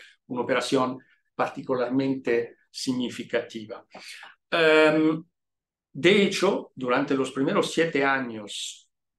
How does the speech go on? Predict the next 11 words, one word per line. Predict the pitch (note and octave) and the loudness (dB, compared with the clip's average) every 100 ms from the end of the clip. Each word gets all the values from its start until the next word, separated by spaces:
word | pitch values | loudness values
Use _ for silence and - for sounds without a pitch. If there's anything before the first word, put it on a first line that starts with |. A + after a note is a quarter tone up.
| _ | _
del | - B2 A#2+ | -10 -4 -4
siglo | - D#3 C3+ B2 | -2 0 2 4
veinte, | D3+ D3+ C#3 C#3 D3 D3 - _ | 6 6 6 2 0 -2 -4 _
no | C3+ C#3+ | -2 0
se | - | 2
había | F3 B3 - | 2 2 0
todavía | D3+ D#3 G3 C#3 | 0 0 0 0
realizado | B2+ E3+ E3+ C3 - D3+ C3 A#2 A#2 | 0 0 0 -2 -4 0 0 0 -6
una | A#2+ A#2+ A#2 - | -8 -6 -6 -2
difusión | G3 - C#3 - C3+ C3+ C3 | -4 -2 -2 2 4 4 0
concreta | C3+ B2+ A#2+ C3 B2+ B2+ - B2+ C3 | -4 -6 -2 0 0 0 2 2 2